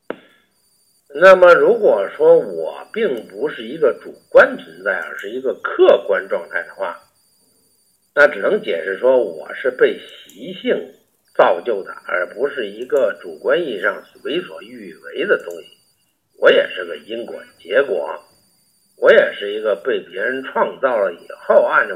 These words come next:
模式走的一个东西。这个模式形成了一个我的轨迹，然后呢，我们就自认为这个我是真实存在的一种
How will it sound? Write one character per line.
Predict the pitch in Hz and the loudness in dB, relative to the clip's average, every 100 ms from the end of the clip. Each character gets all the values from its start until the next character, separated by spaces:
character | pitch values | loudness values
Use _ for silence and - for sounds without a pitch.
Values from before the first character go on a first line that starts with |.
| - - | -14 -4
模 | - | -2
式 | - - - - | 0 -2 -6 -6
走 | - - | -8 -8
的 | - - | -20 -20
一 | - | -12
个 | 98 - _ _ | -12 -12 _ _
东 | 113 113 | -6 -6
西。 | 98 95 _ _ _ _ _ _ _ _ _ _ _ _ _ _ _ _ - - _ _ _ _ _ _ _ - | -10 -18 _ _ _ _ _ _ _ _ _ _ _ _ _ _ _ _ -16 -16 _ _ _ _ _ _ _ 2
这 | 214 156 | 6 6
个 | 139 | 4
模 | 110 95 110 - | 2 -2 0 0
式 | - 190 | 0 0
形 | 107 - 101 117 | -2 -6 -6 -8
成 | 101 110 | -8 -6
了 | 107 | -6
一 | 95 101 | -8 -6
个 | 120 104 | -2 -2
我 | 85 76 69 | -4 -12 -8
的 | - | -6
轨 | 190 87 - _ | -6 -8 -16 _
迹， | - - - _ _ _ _ _ _ _ | -14 -14 -16 _ _ _ _ _ _ _
然 | 117 127 | -4 0
后 | 180 180 | 4 4
呢， | 139 | 4
我 | 110 82 69 | 0 -4 -8
们 | 78 104 | -14 -4
就 | 127 104 | -2 -2
自 | - 170 | 2 4
认 | 131 101 87 | 6 2 -2
为 | 85 101 | -8 -6
这 | 127 | -4
个 | 107 95 | -2 -2
我 | 85 78 73 - | -4 -14 -18 -16
是 | - - | -16 0
真 | 160 165 | 2 2
实 | 131 127 | -2 -6
存 | - - 113 139 | -8 -18 -14 0
在 | 160 127 - | 2 2 -2
的 | 95 | -14
一 | 98 | -14
种 | 98 | -16